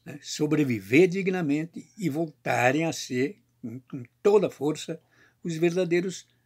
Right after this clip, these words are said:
gestores, né, daquele espaço, né, cuidando dele, qualificando-o e atendendo cada vez mais a todos nós.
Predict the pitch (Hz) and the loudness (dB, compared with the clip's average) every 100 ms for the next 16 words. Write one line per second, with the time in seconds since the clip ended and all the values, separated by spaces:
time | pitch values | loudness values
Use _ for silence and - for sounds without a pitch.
0 | _ 120 131 180 - - 165 160 117 98 | _ -4 0 0 0 2 4 4 2 -6
1 | - - _ 98 - _ _ _ - 127 | -14 -18 _ -18 -18 _ _ _ -10 -10
2 | - 131 127 131 - - 107 - - - | -4 -2 -2 -4 -8 -6 -4 -6 -12 -14
3 | _ - - - - 135 98 117 160 202 | _ -20 -18 -14 -4 -4 0 6 6 6
4 | 170 156 165 170 - - 123 127 - - | 2 2 0 -4 -8 -8 -6 -8 -12 -14
5 | - 156 196 180 175 175 - _ _ _ | 2 4 6 4 2 0 -4 _ _ _
6 | _ _ _ _ 143 127 131 120 120 117 | _ _ _ _ -12 -10 -8 -6 -6 -8
7 | 117 107 104 101 95 101 107 - - _ | -8 -12 -14 -16 -16 -16 -16 -18 -20 _
8 | _ _ _ _ _ _ - 120 - 165 | _ _ _ _ _ _ -16 -16 -4 -2
9 | 147 120 - - - | 0 -4 -10 -16 -20